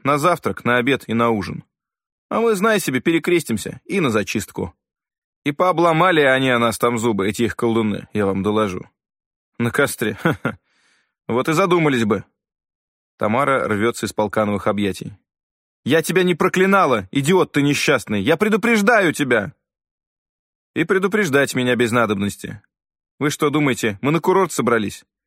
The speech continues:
Я за дело, за родину, готов в любую секунду умереть. И каждый из моих бойцов готов, тут все добровольцы. Потому что, чтобы вернуть нашей отчизне все её земли, которое прежняя власть не удержала и разбазарила. Надо быть готовым на всё.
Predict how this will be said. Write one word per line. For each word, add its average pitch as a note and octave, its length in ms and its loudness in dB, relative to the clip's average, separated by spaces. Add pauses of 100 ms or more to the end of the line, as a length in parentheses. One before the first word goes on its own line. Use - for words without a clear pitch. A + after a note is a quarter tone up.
(300)
Я C#3+ 160 2
за D#3 120 4
дело, C#3+ 480 0
за B2 200 2
родину, B2+ 400 -2 (380)
готов C#3 280 0
в - 20 -6
любую D#3+ 260 2
секунду B2+ 360 -2
умереть. G2+ 380 -4 (560)
И - 80 -6
каждый G3 320 2
из E3 40 0
моих F3 180 2
бойцов E3 340 2
готов, A#2 360 -2 (140)
тут E3 200 -2
все F3+ 180 -2
добровольцы. A#2 580 -2 (1000)
Потому E3 340 0
что, - 120 -4
чтобы D#3+ 260 0
вернуть F3 320 2
нашей D#3 280 2
отчизне C#3+ 400 -2
все F3 260 2
её C#3+ 160 2
земли, C#3+ 440 0 (420)
которое D3 260 2
прежняя C#3+ 460 2
власть D3+ 320 0
не C3 80 0
удержала C3+ 440 2
и C3 60 2
разбазарила. C3 640 0 (400)
Надо D3 240 2
быть B2 160 0
готовым G#2+ 400 0
на C3+ 120 2
всё. A2 340 -2